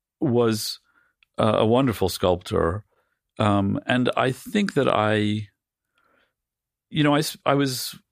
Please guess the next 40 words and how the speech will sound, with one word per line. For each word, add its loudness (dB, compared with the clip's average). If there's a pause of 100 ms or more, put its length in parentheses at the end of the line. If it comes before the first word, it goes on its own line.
(640)
I 4
was 0
a, -4
a -2
kid 0
who, 2
I 2 (640)
liked 0
sports, 0
and 2
I, 2
you 0
know, -2
I 0
wasn't 0 (360)
a -12
completely -4 (480)
nerdy 0
kid, 0 (380)
but 2
I 2
also 0
did -2
love 2
going 0
to -6
museums, -2
and -4
I, -2
um, -4 (460)
and 0
I 2
remember 2
having -2
this 0
sense -4
of -4
being -2
kind -6
of -8